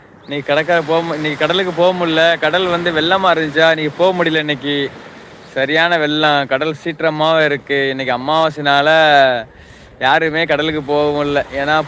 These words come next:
போனாலுமே அந்த அளவுக்கு மீன் வந்து நல்ல ரேட்டுக்கு விக்க முடியாது. ஏன்னா இன்னைக்கு அமாவாசைனால மீன் எல்லாம் அது அந்த, அந்த அளவுக்கு வந்து விற்பனை ஆகாது. அதனால தான் இன்னைக்கு கடலுக்கு போகாம இன்னைக்கு டேரா போட்டாச்சு. இன்னைக்கு நல்லா கடற்கரையில இருந்து நல்லா தூக்கத்தை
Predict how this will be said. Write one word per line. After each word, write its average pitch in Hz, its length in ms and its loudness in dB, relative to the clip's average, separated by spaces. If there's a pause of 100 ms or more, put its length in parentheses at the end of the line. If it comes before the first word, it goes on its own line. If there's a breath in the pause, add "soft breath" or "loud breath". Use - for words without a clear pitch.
போனாலுமே 170 500 0
அந்த 156 160 2
அளவுக்கு 160 320 2
மீன் 165 220 -2
வந்து 160 200 0 (480)
நல்ல 156 220 0
ரேட்டுக்கு 151 240 -2
விக்க 156 220 -2
முடியாது. 143 380 0 (840)
ஏன்னா 143 140 0
இன்னைக்கு 135 200 0
அமாவாசைனால 165 640 0
மீன் 165 220 -2
எல்லாம் 156 180 2
அது 143 100 2 (120)
அந்த, 139 120 -6 (120)
அந்த 147 180 -2
அளவுக்கு 160 280 0
வந்து 156 180 -4
விற்பனை 156 340 0
ஆகாது. 139 260 2 (200)
அதனால 151 320 0
தான் 160 120 2
இன்னைக்கு 139 200 -2
கடலுக்கு 151 360 -2
போகாம 156 400 2 (600)
இன்னைக்கு 135 320 -4
டேரா 165 260 4 (160)
போட்டாச்சு. 143 540 0 (260)
இன்னைக்கு 135 300 -8
நல்லா 170 240 2 (100)
கடற்கரையில 160 400 2
இருந்து 160 220 -2
நல்லா 160 260 0
தூக்கத்தை 160 300 -4